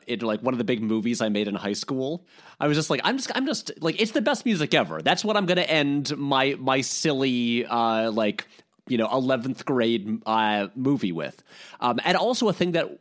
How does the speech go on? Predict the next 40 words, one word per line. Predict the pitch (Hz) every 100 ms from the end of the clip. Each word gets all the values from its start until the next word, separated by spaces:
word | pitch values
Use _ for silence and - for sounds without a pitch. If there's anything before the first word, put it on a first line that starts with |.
| -
when | 123 147 165
that, | 135 113 -
uh, | 113 104 98
title | - 208
sequence | 196 117 101
came | - 107
up, | 95 - - - - -
a | 135
thing | - 208
that | 180 -
I | 117 117
did, | 90 131 120 -
that | 117
meant | 131 117
nothing | 135 -
to | 151
me | 123
at | 110
the | 98
time, | - 190 139 92
but, | 110 107
uh, | 104
looking | 110 120 131
at | 110
the |
credits, | - 165 190 113 - - - - -
um, | 120 110 95 80 _ _ -
the | - 139
opening | 151 208
title | 180 190
sequence, | 180 151 139 113 - - - -
uh, | 113 110
was | 110
designed | - 123 92 113 123 147 135
by | 117 113 113
Kyle | 110 - 127 123
Cooper, | 120 156 180 - - - - -
uh, | 107 104 101 95 95 -
who's, | 107 135 120
like, | 139 123